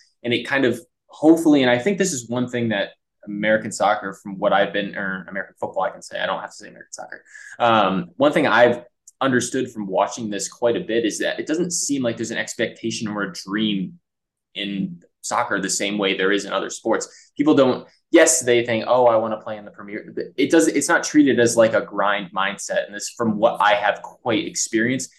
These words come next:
in the same way, like, they'll look at the M L S, like, that's, that's the goal. And a bunch of players achieve that. And that's a huge achievement. Most players don't do that. But I think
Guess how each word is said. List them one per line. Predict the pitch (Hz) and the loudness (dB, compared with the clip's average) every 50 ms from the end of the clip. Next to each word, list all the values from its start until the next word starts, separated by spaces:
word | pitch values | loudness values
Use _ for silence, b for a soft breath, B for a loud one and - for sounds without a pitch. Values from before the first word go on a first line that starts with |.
| b b | b b
in | - | -4
the | 131 120 | -4 -2
same | 117 143 131 | 0 0 2
way, | 120 117 117 | 4 4 4
like, | 113 110 107 - 120 | 4 4 2 2 2
they'll | 135 139 135 | 2 2 4
look | 135 135 135 | 2 0 4
at | 131 117 117 - - - | 4 4 4 2 -2 -2
the | 123 117 | 0 0
M | 123 147 | 2 2
L | 170 180 | 2 2
S, | 120 98 - - | 2 0 -2 -6
like, | 101 104 - | -8 -4 -2
that's, | 110 110 110 - - | -4 -4 -4 -4 -12
that's | _ - 107 110 110 - - | _ 0 0 0 0 -2 -10
the | - 107 | -18 -12
goal. | - 147 156 139 110 98 | -6 -2 0 2 2 2
And | 101 104 101 | 0 -2 -6
a | 98 - | -4 -2
bunch | 117 123 123 - | -2 -2 -2 -6
of | - _ | -14 _
players | 120 120 117 117 117 | -10 -10 -10 -10 -10
achieve | 113 - 113 110 110 | -14 -10 -10 -6 -4
that. | 117 117 - | -4 -4 -2
And | - 110 | -4 -6
that's | 110 113 | -6 -8
a | 113 | -10
huge | - _ 139 139 113 110 | -12 _ -6 -6 -6 -6
achievement. | - - 170 123 - 85 | 0 0 0 0 0 -4
Most | 87 95 107 107 - | -4 -6 -6 -6 -4
players | - 120 113 110 107 | -4 0 0 0 -2
don't | - 107 95 - | -4 -10 -10 -4
do | 143 277 | -4 -2
that. | 233 196 180 - b b b b b b _ _ _ | -2 -2 -4 -6 b b b b b b _ _ _
But | 156 | 2
I | 160 - | 2 2
think | 160 156 151 143 123 - - | 4 2 0 0 0 -2 -8